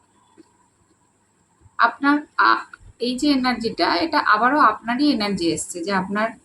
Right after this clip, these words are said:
জীবনযাত্রা কেমনভাবে চলছে। কিন্তু আমি যেটা স্ট্রংলি দেখতে পাচ্ছি সেটা হচ্ছে আমি, আপনি বারবার ট্রাই করছেন, বারবার চেষ্টা করছেন, কিন্তু পেছন থেকে কেউ আপনাকে একটু টেনে ধরছে।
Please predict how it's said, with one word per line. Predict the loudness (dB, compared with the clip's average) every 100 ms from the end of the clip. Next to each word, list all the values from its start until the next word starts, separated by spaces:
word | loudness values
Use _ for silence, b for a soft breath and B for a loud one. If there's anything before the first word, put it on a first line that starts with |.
| -6
জীবনযাত্রা | -2 2 2 2 -2 -4
কেমনভাবে | -2 0 2 0 -2 -4
চলছে। | 0 0 0 -6 -14 -20 _ b b b b b -6
কিন্তু | 0 2
আমি | 2 0
যেটা | -2 -2 -6
স্ট্রংলি | -6 -4 2 6 6 4
দেখতে | 2 0 0 -4
পাচ্ছি | -4 -6 -6 -12 -10 -8
সেটা | -8 -8 -6 -6
হচ্ছে | -6 -4
আমি, | -2 -2 -2
আপনি | -6 -4 -8
বারবার | 0 2 4 2 2 2 0 0
ট্রাই | 2 2
করছেন, | 2 0 0 -4
বারবার | 0 2 2 2 2 2 2 -2
চেষ্টা | -4 -4 -6
করছেন, | -4 -6 -8 -4 -4
কিন্তু | -4 -6 -8 -2
পেছন | 0 0 -2 -4 -2
থেকে | -4 -6
কেউ | -4 0 2
আপনাকে | 0 -2 -12 -8 -8
একটু | -8 -6 -6 -6 -10 B B B -20 -2
টেনে | 6 8 8 6
ধরছে। | -2 -6 -8 -14